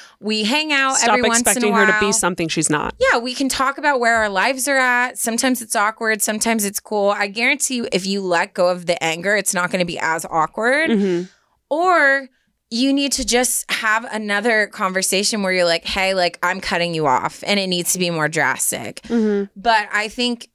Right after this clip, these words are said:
Speaker 1: carrying around this anger, being in this limbo, being upset about every interaction, that's not healthy for you. So I
Speaker 2: Yeah.
Speaker 1: think that you've gotta weed it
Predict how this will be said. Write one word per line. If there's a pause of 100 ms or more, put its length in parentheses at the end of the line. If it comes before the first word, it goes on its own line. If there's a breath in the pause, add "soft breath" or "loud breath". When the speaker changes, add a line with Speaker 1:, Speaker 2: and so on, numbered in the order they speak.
Speaker 1:
carrying
around
this (100)
anger,
being
in
this
limbo,
being
upset
about
every
interaction, (440 soft breath)
that's
not
healthy
for
you. (420 loud breath)
So
I
Speaker 2:
Yeah.
Speaker 1:
think
that
you've
gotta
weed
it